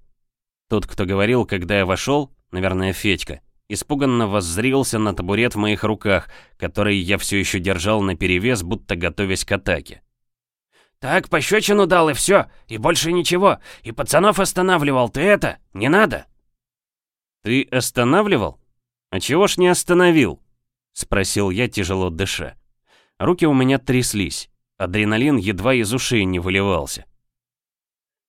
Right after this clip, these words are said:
«Мрази, вы ответите, и так ответите, что все запомнят и навсегда. Понял, мразота? Ответишь?» «Отвечу, че?»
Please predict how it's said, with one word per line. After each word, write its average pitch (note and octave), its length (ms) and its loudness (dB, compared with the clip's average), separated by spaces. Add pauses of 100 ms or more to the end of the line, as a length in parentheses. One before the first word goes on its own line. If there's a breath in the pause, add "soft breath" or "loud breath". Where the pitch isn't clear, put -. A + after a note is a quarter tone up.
«Мрази, G#2+ 500 2
вы A#2+ 240 0
ответите, C3+ 880 0 (180)
и G#2+ 80 -2
так D#3+ 280 0
ответите, A2+ 500 0
что C#3+ 260 -2
все D3 280 0
запомнят D3+ 640 2
и D3 40 4
навсегда. C3 640 0 (400)
Понял, G3 320 4
мразота? C3+ 640 2 (260)
Ответишь?» C3 720 2 (920)
«Отвечу, D3+ 520 0
че?» B2 300 0